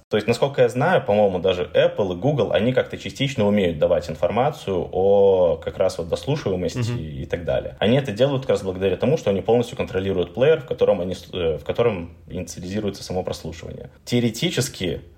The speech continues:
Speaker 1: мы можем делать то же
Speaker 2: Мгм.
Speaker 1: самое, но только для тех прослушиваний, которые идут с-, э, через сайт, э, который мы сгенерировали для подкаста.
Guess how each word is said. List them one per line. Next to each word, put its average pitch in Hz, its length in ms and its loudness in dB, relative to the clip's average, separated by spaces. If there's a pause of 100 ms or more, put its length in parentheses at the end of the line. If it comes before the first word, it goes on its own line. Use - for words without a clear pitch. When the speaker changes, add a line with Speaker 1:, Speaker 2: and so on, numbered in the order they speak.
Speaker 1:
мы 117 140 6
можем 113 300 4
делать 104 320 4
то 107 120 0
же 101 60 0
Speaker 2:
Мгм. 117 80 0
Speaker 1:
самое, 127 520 2
но 92 120 0
только 120 400 2
для 92 720 2 (220)
тех - 460 0 (180)
прослушиваний, 92 680 -2
которые 90 560 -4
идут 104 240 -6
с-, - 200 -16 (120)
э, 85 200 -4
через 95 340 -4
сайт, 135 380 0 (220)
э, 85 120 -2
который 110 360 2
мы 107 100 2
сгенерировали 95 580 0
для 85 160 0
подкаста. - 600 -4